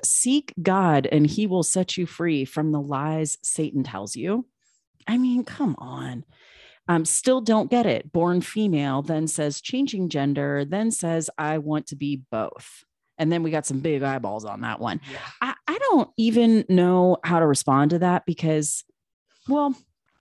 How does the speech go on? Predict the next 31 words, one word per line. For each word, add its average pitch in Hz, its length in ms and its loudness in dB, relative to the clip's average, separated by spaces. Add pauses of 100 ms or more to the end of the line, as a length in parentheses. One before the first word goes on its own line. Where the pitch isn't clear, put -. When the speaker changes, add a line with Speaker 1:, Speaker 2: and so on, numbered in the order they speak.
(460)
Speaker 1:
I'm 302 120 0
just 403 200 -6
gonna 370 140 -2
say 165 240 -4
for 170 140 -4
a 165 40 0
second, 165 340 -2
like, 156 280 -4
as 151 140 -2
a, 139 60 -4 (160)
as 160 120 -2
a, - 60 -6 (260)
as 160 100 2
a 143 60 0
partner, 208 680 0 (800)
I, 254 400 2 (1300)
well, 233 280 2
and 226 80 2
I 226 100 0
get 240 180 -2
my 180 200 0
own 165 140 0
questions, 143 480 -2
and 139 120 0
I 139 40 -2
guess 143 220 -4
they're 135 340 -4
on 139 140 0
my 131 160 2
page, 120 340 -6
but - 180 -8